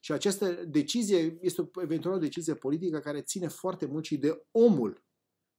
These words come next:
care trăiește într-o anumită țară, într-o anumită regiune, cu anumite resurse.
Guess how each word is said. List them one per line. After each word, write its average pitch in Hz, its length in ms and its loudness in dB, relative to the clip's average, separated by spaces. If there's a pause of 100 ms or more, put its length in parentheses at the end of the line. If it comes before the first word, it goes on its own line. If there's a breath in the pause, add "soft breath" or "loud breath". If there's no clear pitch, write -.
(760)
care 147 280 0
trăiește 160 760 2
într-o 139 220 -6
anumită 123 360 -6
țară, 160 420 -4
într-o 123 180 -8
anumită 123 500 -4
regiune, 135 580 -4
cu - 120 -12
anumite 120 300 -8
resurse. 117 600 -8